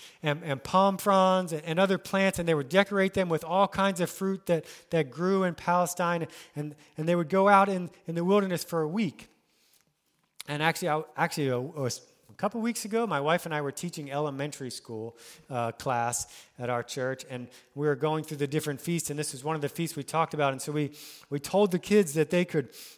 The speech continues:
take anything that they could find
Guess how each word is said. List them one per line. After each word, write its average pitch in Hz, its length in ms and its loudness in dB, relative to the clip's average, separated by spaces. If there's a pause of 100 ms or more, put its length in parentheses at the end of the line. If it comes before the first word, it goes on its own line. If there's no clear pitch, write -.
take 180 240 2
anything 208 680 4 (160)
that 151 100 -8
they 185 120 4
could 156 180 -2
find 143 600 0